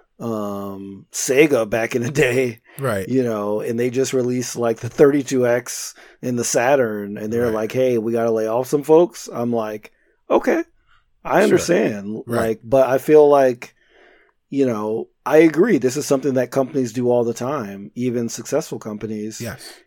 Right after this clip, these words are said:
Speaker 1: And
Speaker 2: Especially successful companies.
Speaker 1: Yeah.
Speaker 2: <laughs>
Speaker 1: And, yeah. And, like, I don't, I mean, I necessarily don't agree with it. I think that if you have record profits, you should be doing your best at, at trying to keep everybody that you bring on.
Speaker 2: Right.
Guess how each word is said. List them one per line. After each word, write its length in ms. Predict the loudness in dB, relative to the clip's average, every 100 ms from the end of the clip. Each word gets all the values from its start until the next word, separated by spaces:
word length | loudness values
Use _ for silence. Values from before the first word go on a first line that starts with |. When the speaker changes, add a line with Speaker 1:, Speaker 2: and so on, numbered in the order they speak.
| _ -8
Speaker 1:
And 640 | -4 -4 -4 -6 -6 -2
Speaker 2:
Especially 560 | 0 4 4 4 0 -2
successful 540 | -4 -6 -8 -10 -14
companies. 560 | -14 -14 -14 -12 -12 -2
Speaker 1:
Yeah. 300 | 2 2 0
Speaker 2:
<laughs> 400 | -2 -2 -4 2
Speaker 1:
And, 500 | 2 4 2 0 -4 2
yeah. 320 | 4 4 2
And, 200 | 0 0
like, 340 | 0 0 -2 -6
I 320 | -2 2 2
don't, 600 | 2 0 0 -2 -4 -10 -10
I 140 | -10
mean, 160 | -8 -8
I 160 | -2 0
necessarily 560 | 2 2 4 4 4
don't 220 | 4 2 2
agree 200 | -2 -4
with 160 | -6
it. 100 | -12
I 120 | -12
think 240 | -8 -8 -6
that 120 | -6
if 120 | -6
you 120 | -4
have 180 | -4 -2
record 240 | -4 -4 -8
profits, 580 | -8 -6 -4 -6 -10 -18 -20 -20 _ -8
you 120 | -6
should 140 | -4
be 100 | -4
doing 300 | -2 -2 -2
your 120 | -4 -2
best 440 | -2 -2 -6 -10
at, 300 | -10 -10 -10
at 260 | -12 -12 -12
trying 280 | -10 -8
to 60 | -8
keep 320 | -8 -10 -10
everybody 560 | -10 -6 -4 -4 -2 -4
that 140 | -4
you 140 | -6 -4
bring 260 | -4 -2
on. 340 | -6 -6 -8 -12 -14
Speaker 2:
Right. 220 | -14